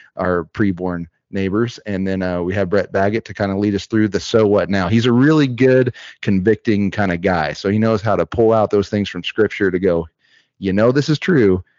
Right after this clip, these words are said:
Now what are you gonna do with it?" And so he's got the, uh, So What Now. So that's gonna be a great conference, uh, coming up on October fifteenth. So please go to that, uh, Eventbrite page and, uh, get your tickets and everything. And again, if you wanna serve, let me know.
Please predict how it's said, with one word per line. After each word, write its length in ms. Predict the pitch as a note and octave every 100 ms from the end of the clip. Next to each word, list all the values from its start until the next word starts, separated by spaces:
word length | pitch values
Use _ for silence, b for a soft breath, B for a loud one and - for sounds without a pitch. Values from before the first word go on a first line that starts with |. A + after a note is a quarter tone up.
| _ _ -
Now 160 | F2 F2
what 60 | G#2
are 20 |
you 80 | G#2
gonna 160 | G#2
do 140 | G2 G2
with 160 | F#2
it?" 100 | F#2+
And 100 | F2+
so 80 | -
he's 200 | G#2+ G2
got 200 | G2+ F#2
the, 200 | G#2 F#2+
uh, 60 | F2
So 220 | - G#2
What 180 | G2 E2+
Now. 200 | F2 E2
So 160 | -
that's 140 | C3+ -
gonna 160 | D3 B2
be 160 | A#2
a 180 | G2+ G2
great 480 | F2+ A#2+ C#3 B2+ -
conference, 580 | B2 B2 - C3 B2 A#2+
uh, 220 | G#2+ G2+
coming 320 | - A#2 A2
up 240 | G#2+ A2+
on 140 | G#2 G2+
October 440 | G2 - A2 G#2
fifteenth. 540 | F2+ G#2+ - A#2+ A2+ -
So 160 | F#2+
please 400 | F2 - C#3 A#2+
go 340 | A2+ G#2 G#2 - B B B
to 140 | - A2
that, 260 | G#2 -
uh, 180 | G2+ F#2
Eventbrite 720 | G#2+ G2 A#2 F#2+ A2 G2+ -
page 440 | A#2+ E3+ G3 D#3+ -
and, 260 | G#2 G2 F#2+
uh, 140 | F#2
get 220 | G2 -
your 60 | -
tickets 540 | - C#3 F3+ E3+ - A#2
and 160 | A2
everything. 500 | A2+ A#2 B2 C3 B2
And 140 | F#2+ F#2
again, 300 | F#2 B2 G#2
if 120 | -
you 80 | G#2
wanna 140 | G#2
serve, 340 | F#2 A2+ A#2+ A2
let 120 | A2
me 120 | G2
know. 340 | F#2+ C3+ D#3